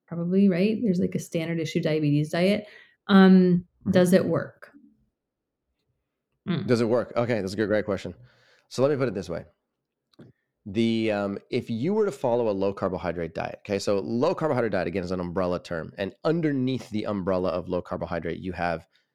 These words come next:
Speaker 2: um, the Atkins diet that was originally invented back in the nineteen seventies and then recreated back in the nineteen nineties. Okay, very low carbohydrate diet. You also have things like,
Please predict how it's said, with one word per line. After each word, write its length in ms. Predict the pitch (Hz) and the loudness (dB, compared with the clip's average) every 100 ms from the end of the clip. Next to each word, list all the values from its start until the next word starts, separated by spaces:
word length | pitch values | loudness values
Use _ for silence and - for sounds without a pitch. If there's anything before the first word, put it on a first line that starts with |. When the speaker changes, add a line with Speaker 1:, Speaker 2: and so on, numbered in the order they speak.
| _ _ | _ _
Speaker 2:
um, 300 | 92 87 82 98 - | -6 -6 -6 -14 -10
the 160 | 104 | -4
Atkins 440 | 110 110 - 101 78 | -4 -4 -6 -10 -6
diet 260 | 80 78 | -8 -8
that 140 | - 90 | -8 -6
was 180 | 92 87 | -6 -6
originally 560 | 92 90 90 87 85 - | -6 -6 -6 -6 -8 -12
invented 360 | - 90 85 85 | -12 -10 -8 -8
back 160 | 82 | -8
in 40 | 85 | -8
the 60 | |
nineteen 300 | 82 82 95 | -10 -10 -12
seventies 600 | 95 92 82 85 82 92 95 | -6 -4 -4 -6 -6 -6 -6
and 120 | 82 | -8
then 160 | 82 85 | -8 -6
recreated 680 | 95 104 - 90 85 85 82 | -4 -4 -4 -6 -6 -6 -6
back 160 | 80 | -8
in 80 | 85 | -8
the 60 | 87 | -8
nineteen 320 | 85 - 95 | -8 -10 -10
nineties. 360 | 80 80 52 _ _ _ _ | -10 -12 -18 _ _ _ _
Okay, 220 | - 90 92 | -6 -4 -4
very 480 | 104 123 123 113 | 0 2 2 0
low 160 | 98 92 | -2 -4
carbohydrate 460 | - 85 85 82 85 | -4 -6 -6 -8 -8
diet. 180 | 85 _ _ _ _ _ | -12 _ _ _ _ _
You 120 | 104 120 | 0 0
also 240 | 117 117 | 2 -2
have 220 | 107 101 | -2 -2
things 260 | 98 101 87 | -4 -6 -2
like, 260 | 90 87 | -4 -4